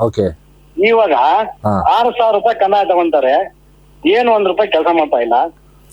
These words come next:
Speaker 1: ಹಾ.
Speaker 2: ಅಂಗನವಾಡಿ ಸ್ಕೂಲ್, ಅಂಗನವಾಡಿ ಸ್ಕೂಲ್ ಐತೆ.
Speaker 1: ಓಕೆ.
Speaker 2: ಆ ಸ್ಕೂಲ್ ಹತ್ರ ಕೆಲಸ ಮಾಡ್ಕೊಟ್ಟವ್ರೆ.
Speaker 1: ಹಾ.
Speaker 2: ಪೂರ್ತಿ ಹಾಗೆ ಕೂತ್ಕೊಂಡ್ಬಿಟ್ಟೈತೆ.
Speaker 1: ಓಕೆ.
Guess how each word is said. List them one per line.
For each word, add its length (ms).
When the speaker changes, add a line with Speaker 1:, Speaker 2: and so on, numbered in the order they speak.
Speaker 1:
ಹಾ. 80
Speaker 2:
ಅಂಗನವಾಡಿ 540
ಸ್ಕೂಲ್, 320
ಅಂಗನವಾಡಿ 400
ಸ್ಕೂಲ್ 280
ಐತೆ. 640
Speaker 1:
ಓಕೆ. 240
Speaker 2:
ಆ 200
ಸ್ಕೂಲ್ 220
ಹತ್ರ 200
ಕೆಲಸ 260
ಮಾಡ್ಕೊಟ್ಟವ್ರೆ. 600
Speaker 1:
ಹಾ. 380
Speaker 2:
ಪೂರ್ತಿ 280
ಹಾಗೆ 260
ಕೂತ್ಕೊಂಡ್ಬಿಟ್ಟೈತೆ. 960
Speaker 1:
ಓಕೆ. 400